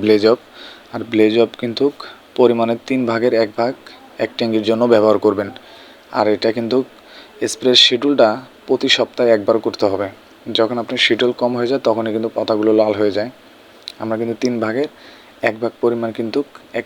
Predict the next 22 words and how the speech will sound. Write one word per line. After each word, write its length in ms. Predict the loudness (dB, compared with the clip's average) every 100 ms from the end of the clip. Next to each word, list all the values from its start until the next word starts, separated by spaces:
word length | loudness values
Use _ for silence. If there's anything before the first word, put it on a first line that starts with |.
| -6
ট্যাঙ্কির 240 | -6 -4
জন্য 140 | -4 -4 -6
নিলাম। 180 | -8 -12 -18 _ -20 -20 -20 -20 -20 -20 -20 -20 -20 -20 -20 -14 -4
তারপরে 360 | -4 -2 -6 -8 -12 -20 -20 -20 -16 -6
এ 40 | -4
দেখতে 180 | -2 -2
পাচ্ছেন 260 | -2 -4 -6 -6
এটা, 160 | -6 -8 -14 -12
এটার 180 | -8 -6 0
পরিমাণও 360 | 0 0 -2 -4
কিন্তু 160 | -4 -2
ভাটিমেক 440 | -2 -2 -4 -4 -8 -12 -20 -20 -20 -20 -20 -20 -20 -20 -20 -20 -20 -20 -20 -20 -16
এক 60 | -10
ট্যাঙ্কির 280 | -8 -4 -2 0
জন্য 140 | 0 0
শুধু 200 | 0 0 -2 -6 -20 -20 -20 -12 -6
এক 60 | -4 -2
কাপ 120 | -2 -2
নেব, 120 | -6 -6 -10 -20 -12
মানে 120 | -10 -8 -4
এক 60 | -4 -2
ঢাকনা 260 | -2 -4